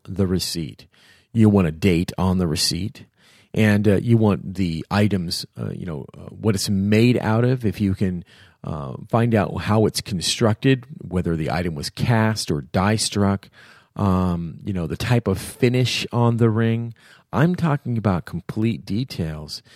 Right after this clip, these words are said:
They don't have to be written like an appraisal,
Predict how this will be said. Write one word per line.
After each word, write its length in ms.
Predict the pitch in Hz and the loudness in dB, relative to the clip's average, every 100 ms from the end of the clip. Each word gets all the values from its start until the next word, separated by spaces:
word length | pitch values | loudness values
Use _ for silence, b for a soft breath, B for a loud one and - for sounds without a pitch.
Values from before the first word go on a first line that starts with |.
| b b | b b
They 80 | - | 0
don't 180 | 151 185 | 2 2
have 180 | 185 175 | 0 0
to 80 | 131 | 2
be 140 | 117 | 4
written 260 | 101 - 107 | 4 2 0
like 300 | 92 87 85 | -2 -2 -4
an 80 | |
appraisal, 680 | 67 - 110 156 151 - - | -6 -2 2 2 2 -2 -8